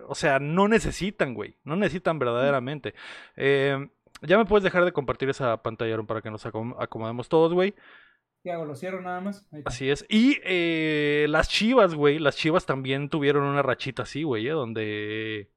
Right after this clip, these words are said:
Speaker 1: donde pinche nadie le, o sea, que estaban por descender, güey, no sé si recuerdes.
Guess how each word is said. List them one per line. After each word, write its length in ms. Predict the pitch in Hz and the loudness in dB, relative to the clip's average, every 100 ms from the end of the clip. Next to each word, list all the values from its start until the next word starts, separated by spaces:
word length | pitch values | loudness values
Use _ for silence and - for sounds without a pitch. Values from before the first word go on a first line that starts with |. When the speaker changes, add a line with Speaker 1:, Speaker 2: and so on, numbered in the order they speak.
| _ _ | _ _
Speaker 1:
donde 640 | 120 123 123 131 127 123 156 | -4 -4 0 2 2 0 -2
pinche 560 | 147 156 - 202 185 180 - 277 151 - | -4 -4 -2 0 0 -4 -12 -16 -16 -16
nadie 680 | 156 151 151 151 160 190 185 | -8 -4 -2 2 2 4 4
le, 300 | 170 139 123 117 - | 4 4 2 -2 -14
o 200 | 123 143 | -4 -2
sea, 140 | 190 | -2
que 240 | - 151 120 | -2 -2 -2
estaban 340 | 151 - 214 254 | -4 4 6 6
por 200 | 185 151 | 4 6
descender, 580 | 151 - 147 143 170 202 | 2 0 -2 6 6 6
güey, 120 | 196 | 2
no 80 | 170 | 2
sé 100 | 180 | 0
si 120 | 156 | -2
recuerdes. 680 | 143 - 139 143 262 - | -2 2 2 4 0 -6